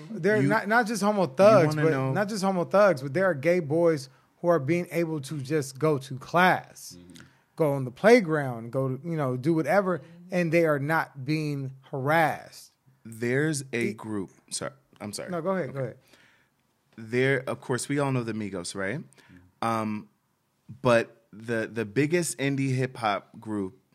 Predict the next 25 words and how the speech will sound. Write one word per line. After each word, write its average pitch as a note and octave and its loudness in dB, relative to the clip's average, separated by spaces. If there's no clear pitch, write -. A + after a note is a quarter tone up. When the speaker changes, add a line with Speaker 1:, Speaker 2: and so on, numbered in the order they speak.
Speaker 2:
in B2 -2
the C3+ 0
country C3+ -6
right G2+ -4
now G2+ -10
is G#2 -10
a G#2 -12
group G#2+ -10
called G2+ -8
Brockhampton. F#2+ -10
Speaker 1:
Oh, D#3+ -6
yeah. B2+ -6
Speaker 2:
Um, G2+ -4
Speaker 1:
They're C3+ -4
Speaker 2:
super D3 2
Speaker 1:
dope. C#3 0
Speaker 2:
talented B2+ -4
Speaker 1:
They're G#2 -4
Speaker 2:
guys. D#2 -4
Speaker 1:
dope. - -20
Speaker 2:
And C#3 2
the C#3 2
leader C#3+ 2
of A2+ -2
Brockhampton B2 0